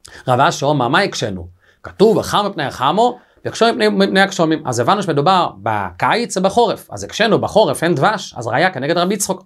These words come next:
אז תירצנו שיש שם שתי חלות והוא חשב עליהם. אומר רב אשר, "מי קוטונה בימויס החמו, ובימויס הגשומים?"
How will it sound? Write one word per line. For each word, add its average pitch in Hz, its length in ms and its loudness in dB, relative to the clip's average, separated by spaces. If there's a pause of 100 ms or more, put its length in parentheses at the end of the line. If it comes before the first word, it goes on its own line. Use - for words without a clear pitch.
(280)
אז - 60 -12
תירצנו 196 580 0
שיש 123 120 -6
שם 107 140 -6
שתי 139 180 -4
חלות 226 300 2
והוא 190 100 -4
חשב 202 280 0
עליהם. 202 220 -2 (500)
אומר 165 240 2
רב 160 100 2
אשר, 185 220 0
"מי 180 100 0
קוטונה 196 360 2
בימויס 156 520 4
החמו, 240 500 2 (200)
ובימויס 160 420 4
הגשומים?" 240 480 2